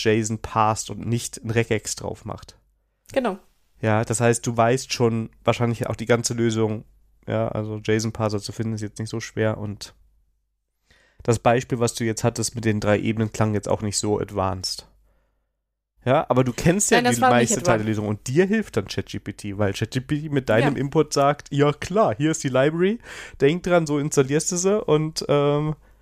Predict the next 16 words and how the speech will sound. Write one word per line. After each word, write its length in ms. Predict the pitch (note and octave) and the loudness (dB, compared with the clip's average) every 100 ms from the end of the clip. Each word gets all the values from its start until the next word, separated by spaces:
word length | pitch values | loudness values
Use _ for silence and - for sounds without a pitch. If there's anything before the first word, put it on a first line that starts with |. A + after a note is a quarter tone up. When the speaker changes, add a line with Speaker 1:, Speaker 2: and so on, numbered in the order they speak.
| _ _ _ _ _ _ _ _ _ _ | _ _ _ _ _ _ _ _ _ _
Speaker 1:
Achtung, 380 | - A#3+ - D3 | -2 0 0 2
Achtung, 320 | D3+ - E3+ | 2 2 -2
ich 120 | D#3+ D3 | 0 2
weiß 160 | C#3+ | 2
aber 160 | D#3 D3 | 2 2
nur 120 | D3 | 2
Speaker 2:
Genau. 100 | D3+ | 2
Speaker 1:
die 40 | C#3 | 2
Version 240 | C#3 C#3 | 2 0
von 120 | D3 | -2
zwanzig 400 | C3+ C3+ C3+ - | -2 0 -2 -2
einundzwanzig.“ 680 | F#2+ G#2+ G2+ - G2+ - - - - - - - - _ _ _ _ _ - - | 0 0 -2 -6 -6 -8 -14 -2 2 2 -2 -8 -14 _ _ _ _ _ -14 -10
Speaker 2:
Genau. 260 | G#3+ - _ _ | -8 -10 _ _
Speaker 1:
Ja. 140 | - - - - _ _ _ _ _ _ _ _ _ _ _ _ _ _ _ _ _ _ _ _ _ _ _ _ _ _ - | -2 -2 -8 -20 _ _ _ _ _ _ _ _ _ _ _ _ _ _ _ _ _ _ _ _ _ _ _ _ _ _ -12
Speaker 2:
Deswegen, 640 | G3 G3+ G3+ G3 F#3+ G3 _ _ _ _ - | -2 2 4 2 -4 -8 _ _ _ _ -6
ja. 180 | G#3+ | -6